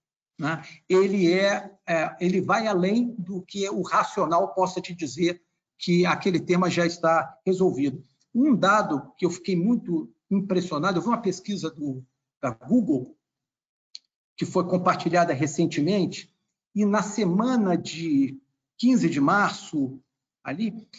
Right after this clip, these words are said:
é, mais, mais ou menos quando foi informado ali a pandemia, cresceu em mais do que quarenta e cinco por cento a pesquisa pela palavra, é, é,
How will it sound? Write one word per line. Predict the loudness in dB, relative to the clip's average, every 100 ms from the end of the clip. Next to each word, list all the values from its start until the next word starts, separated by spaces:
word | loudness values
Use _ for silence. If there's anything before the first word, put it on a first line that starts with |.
| -20 -2
é, | 2 4 4 4 2 -6 -6
mais, | -2 0
mais | -2 -10 _ _ _ -4
ou | -2
menos | -2
quando | -2 -2
foi | 2 4 4 2
informado | -2 -2 -4 0 0 0
ali | 0 -2
a |
pandemia, | -2 -4 -4 -4 -4 -6 -8 -10 _ _ _
cresceu | -6 -4 -4 -4 -2 -4 -8 _ _ _ _ -4
em | -2 -2 -8 -16 _
mais | -2 0 2 0
do | -2 -6
que | -2 2 4 4 0 -4 -14 _ _ -2
quarenta | 2 4 4 4 2
e |
cinco | 0 -2 -4 -6
por | -10
cento | -6 -6 -4
a | -4
pesquisa | -4 -6 -6 -6 -4 -4
pela | -2 -2
palavra, | 2 2 4 4 2 0 -4 -6 _ _ _ _ -2
é, | 2 4 4 4 4 4 2 0 -2 -4 -8 _
é, | -18